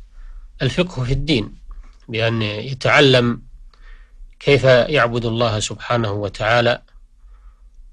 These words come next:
ويتعلم ما هو التوحيد، وما هو الشرك، وما هي المؤثرات، آه، في الأعمال،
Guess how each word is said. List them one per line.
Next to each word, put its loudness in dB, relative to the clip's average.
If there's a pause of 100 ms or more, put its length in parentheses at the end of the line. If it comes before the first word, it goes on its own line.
ويتعلم 2 (240)
ما 4
هو 4
التوحيد، -4 (480)
وما 2
هو 2
الشرك، -2 (840)
وما 2
هي 4
المؤثرات، 2 (1160)
آه، 2
في -6
الأعمال، 4